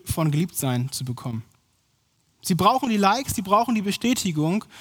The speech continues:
Und es wird ziemlich unangenehm, wenn das auf einmal wegfällt.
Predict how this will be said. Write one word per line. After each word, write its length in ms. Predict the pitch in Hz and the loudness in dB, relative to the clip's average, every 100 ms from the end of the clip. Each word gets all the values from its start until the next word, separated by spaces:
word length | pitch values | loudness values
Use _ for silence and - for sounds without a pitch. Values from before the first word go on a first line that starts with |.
| - - - - _ _ _ _ _ _ _ _ _ | -20 -20 -20 -20 _ _ _ _ _ _ _ _ _
Und 100 | 175 | -4
es 80 | 170 | -2
wird 100 | 185 | 0
ziemlich 320 | 269 247 - | 2 0 0
unangenehm, 520 | 262 233 170 165 160 | 2 2 4 0 0
wenn 60 | 156 | -2
das 100 | - | -4
auf 60 | 160 | -4
einmal 180 | 156 | -2
wegfällt. 500 | 160 - - 113 - | -4 -6 -10 -10 -14